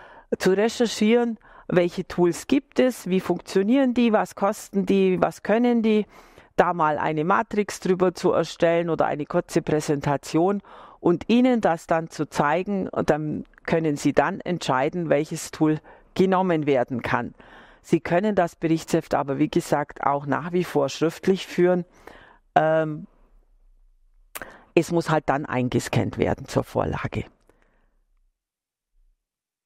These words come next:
Ein paar praktische Tipps für die Umsetzung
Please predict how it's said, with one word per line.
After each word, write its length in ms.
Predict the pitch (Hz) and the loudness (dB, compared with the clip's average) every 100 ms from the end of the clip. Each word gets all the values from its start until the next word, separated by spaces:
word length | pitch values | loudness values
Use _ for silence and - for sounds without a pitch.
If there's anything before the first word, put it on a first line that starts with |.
| _ _ _ _ _ _ _ _ _ _ _ _ | _ _ _ _ _ _ _ _ _ _ _ _
Ein 180 | 214 240 | 2 4
paar 160 | 254 254 | 2 2
praktische 580 | 233 233 - 240 226 196 | 2 0 -2 0 0 2
Tipps 320 | 226 - - | 0 0 0
für 140 | 185 | 0
die 140 | 151 120 | 2 2
Umsetzung 760 | 147 143 143 123 - 123 123 | 0 2 0 0 -4 -4 -4